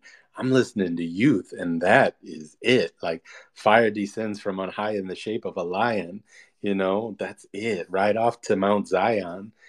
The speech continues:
Those lyrics, those are so important to me. That's, that's just part of who I am, you know? And so, so, so exciting for me to have that,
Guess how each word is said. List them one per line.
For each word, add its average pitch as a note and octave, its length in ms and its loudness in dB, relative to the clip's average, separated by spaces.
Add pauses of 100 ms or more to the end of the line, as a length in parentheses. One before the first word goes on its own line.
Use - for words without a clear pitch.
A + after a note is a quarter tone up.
(260)
Those G#2+ 260 0
lyrics, G#2+ 600 2
those G2 220 -4
are F2+ 80 -4
so D#3 460 -8
important G2+ 440 -2
to F#2+ 80 -10
me. F2 180 -6
That's, G2+ 320 -2 (180)
that's A2+ 240 -8
just - 240 -6
part B2+ 240 6
of G#2 100 2
who C3+ 220 6
I F#2+ 120 4
am, F#2+ 420 0 (440)
you F#2 180 2
know? F2+ 360 -2
And F2 160 -2
so, E2+ 340 4 (680)
so, G#2+ 500 6
so F2+ 220 -4
exciting F2 760 -10
for F#2 280 2
me F2+ 320 0
to F2 500 -4 (100)
have G#2 380 0
that, F2 280 -6